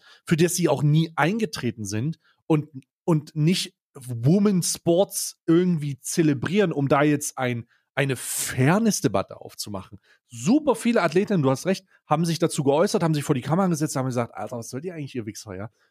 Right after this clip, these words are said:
Verpisst euch mal, ihr, ihr habt überhaupt, keiner supportet mich, keiner oder keiner supportet uns in dem, in diesem Kontext oder setzt sich für uns ein. Und jetzt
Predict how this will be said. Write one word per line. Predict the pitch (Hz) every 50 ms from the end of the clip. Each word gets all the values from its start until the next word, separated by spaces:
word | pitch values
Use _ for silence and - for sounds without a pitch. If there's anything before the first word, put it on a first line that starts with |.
| _
Verpisst | - 135 110 - 143 143 - -
euch | 220 -
mal, | 175 135 120 113 110 113
ihr, | 127 123
ihr | 127 135 135 131
habt | 147 - _ - -
überhaupt, | 143 139 123 120 165 156 - _ - 156 -
keiner | - - 170 202 254 269 226
supportet | - - 160 - - 156 185 214 - 240 - 190
mich, | 170 143 - - _ _ _ _ _ _ -
keiner | - 147 160 185 185 180 190 151 -
oder | 151 139 135
keiner | - - - 175 196 220 202 180
supportet | - - 175 139 - 151 170 196 - 165 165
uns | 185 190 208 247 233 - -
in | 170 156 151
dem, | 151 147 143 139 - _ _ _ _ _ -
in | 151 156
diesem | 156 139 151 156 139
Kontext | - 165 160 175 180 - 175 160 - - - 139
oder | 135 143 135
setzt | 123 147 156 156 - -
sich | 147 -
für | - - 170 160
uns | 151 135
ein. | 131 139 160 190 190 160 - _ - _ _
Und | - 147 135
jetzt | 139 180 - - - -